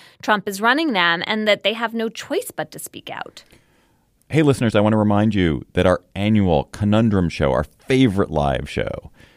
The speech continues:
Speaker 2: is coming up on December eighteenth in Oakland, California at the Fox Theater. Tickets to that show are at slate dot com slash live. And you can also send your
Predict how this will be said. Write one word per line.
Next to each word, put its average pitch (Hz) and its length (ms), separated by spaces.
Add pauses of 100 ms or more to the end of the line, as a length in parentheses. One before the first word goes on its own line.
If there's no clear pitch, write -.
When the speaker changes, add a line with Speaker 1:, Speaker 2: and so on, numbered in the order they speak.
(120)
Speaker 2:
is - 160
coming 104 380
up 64 240 (180)
on 73 160
December 113 400
eighteenth 85 340
in - 100
Oakland, 98 320
California 76 580
at - 80
the 73 80
Fox - 400
Theater. 69 400 (520)
Tickets - 260
to 92 80
that 82 120
show 82 180
are 69 120
at - 80
slate - 320
dot 76 200
com 71 260
slash 67 300
live. 76 440 (580)
And 76 460 (300)
you 87 200
can 76 380 (180)
also - 300
send 123 640
your 76 480